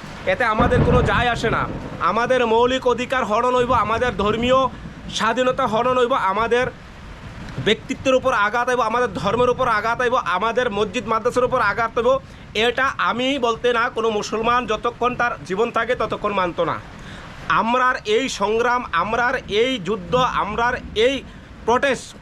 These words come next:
কোনো জাতির বিরুদ্ধে না, কোনো <coughs> পলিটিক্যাল পার্টির বিরুদ্ধে না, কোনো কিছুর বিরুদ্ধে না। এটা হইছে আমাদের লড়াই, আমাদের সাংবিধানিক অধিকার, আমাদের অধিকার আমরাই লড়তে হইব, আমাদের সাংবিধানিক অধিকার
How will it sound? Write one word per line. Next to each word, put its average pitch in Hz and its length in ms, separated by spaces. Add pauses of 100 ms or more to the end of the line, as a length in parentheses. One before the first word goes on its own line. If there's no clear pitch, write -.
(240)
কোনো 226 160 (140)
জাতির 214 400
বিরুদ্ধে 240 300
না, 262 120 (160)
কোনো 240 160 (800)
<coughs> - 800
পলিটিক্যাল 233 440
পার্টির 220 380
বিরুদ্ধে 226 260
না, 240 100 (440)
কোনো 294 180
কিছুর 240 320
বিরুদ্ধে 175 260
না। 160 80 (100)
এটা 220 220
হইছে 247 300
আমাদের 214 420 (600)
লড়াই, 220 360 (120)
আমাদের 233 240 (120)
সাংবিধানিক 240 560 (160)
অধিকার, 240 300 (120)
আমাদের 202 380
অধিকার 202 420 (160)
আমরাই 233 280
লড়তে 233 300
হইব, 151 160 (680)
আমাদের 214 340 (120)
সাংবিধানিক 233 520
অধিকার 220 380